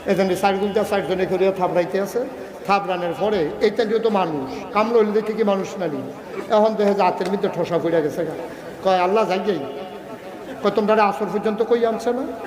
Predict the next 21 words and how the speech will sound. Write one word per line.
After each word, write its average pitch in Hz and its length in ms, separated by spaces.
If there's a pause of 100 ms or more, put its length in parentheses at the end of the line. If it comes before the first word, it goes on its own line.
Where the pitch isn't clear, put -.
(1040)
আসরের 220 380
আজান 196 280
না 208 120
দেওয়ার 214 280
আগে 214 120
তোমরা 202 180
জেগেইতেছো 175 500
কারবার 190 280
কি? 160 120 (140)
টেহা 196 180
নিতা 233 240
না?" 254 100 (140)
কয়, 185 120
"না, 175 120
যে 170 140
দি 170 120
দিছি 170 260
ফাও, 139 260 (320)
টেহা 151 160
লাগতো 165 320
না।" 147 80